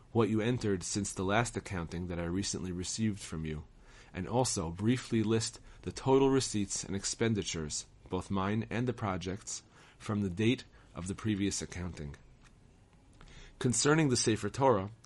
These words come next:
you should proceed in the best possible way and bring it to Uman with God's help.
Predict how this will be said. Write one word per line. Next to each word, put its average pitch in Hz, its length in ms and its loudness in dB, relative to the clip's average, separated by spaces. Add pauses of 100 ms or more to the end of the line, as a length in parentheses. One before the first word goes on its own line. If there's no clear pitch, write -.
(340)
you 110 120 2
should 110 220 2
proceed 131 480 0
in 113 140 -2
the 110 80 2
best 123 360 -2
possible 113 520 0
way 101 300 0 (200)
and 104 140 -2
bring 117 180 4
it 120 140 0
to 123 80 -2
Uman 107 400 0 (120)
with - 140 -12
God's 98 280 -2
help. 92 260 -4